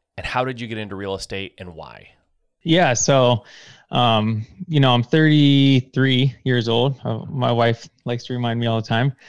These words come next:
Speaker 2: Um,
Speaker 1: <laughs>
Speaker 2: and I got started in real estate, I guess, back in two thousand nine, but not really, uh, for any s-, particular reason. Mainly the reason was because I was twenty at the time. My cousin was the same age, and he bought a house.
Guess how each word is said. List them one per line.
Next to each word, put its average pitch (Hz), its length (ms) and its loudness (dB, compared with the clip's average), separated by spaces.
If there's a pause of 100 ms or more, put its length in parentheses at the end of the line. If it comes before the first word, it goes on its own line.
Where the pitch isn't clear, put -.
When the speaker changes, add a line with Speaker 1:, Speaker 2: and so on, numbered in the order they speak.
(240)
Speaker 2:
Um, 117 480 0
Speaker 1:
<laughs> - 60 -18
Speaker 2:
and 135 420 0
I 139 120 0
got 165 120 2
started 175 220 0
in 139 80 0
real 135 140 2
estate, 135 220 0
I 127 60 2
guess, 123 160 0
back 120 240 -4
in 117 120 -4
two 135 100 -6
thousand 117 640 -2 (540)
nine, 147 540 2
but 135 280 2
not 135 240 -2
really, 131 720 0 (280)
uh, 107 380 -4
for 127 260 -6
any 120 180 -2
s-, - 120 -10
particular 120 540 -6
reason. 113 480 -2
Mainly 135 400 -4
the 117 100 -4
reason 117 300 -4
was 110 120 -8
because 110 520 -8 (400)
I 110 80 -8
was 107 120 -6
twenty 135 300 -6
at 113 80 -8
the 110 80 -10
time. 113 480 -8 (160)
My 113 140 -10
cousin 120 360 -4
was 113 140 -6
the 104 80 -8
same 113 240 -6
age, 110 280 -6
and 101 120 -6
he 127 80 -2
bought 113 220 -4
a - 40 -10
house. 90 420 -10